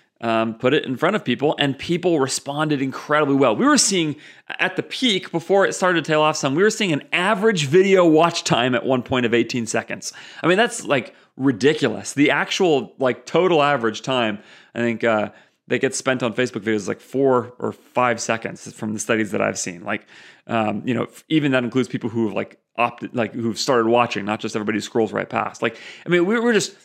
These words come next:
crushing every possible metric, massive C T Rs. Um, customers just clearly loved this. And, and again, all it is is a woman who's a real customer who's just telling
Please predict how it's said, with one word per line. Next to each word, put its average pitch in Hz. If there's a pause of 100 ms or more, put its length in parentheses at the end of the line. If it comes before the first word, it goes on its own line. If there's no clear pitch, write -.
crushing 202
every 165
possible 147
metric, 120
massive 156
C 151
T 123
Rs. 110 (360)
Um, 113 (340)
customers 185
just 135
clearly 151
loved 117
this. 92
And, 151
and 190
again, 220
all 247
it 202
is 190
is 135
a 151
woman 160
who's 151
a 147
real 170
customer 170
who's 143
just -
telling 160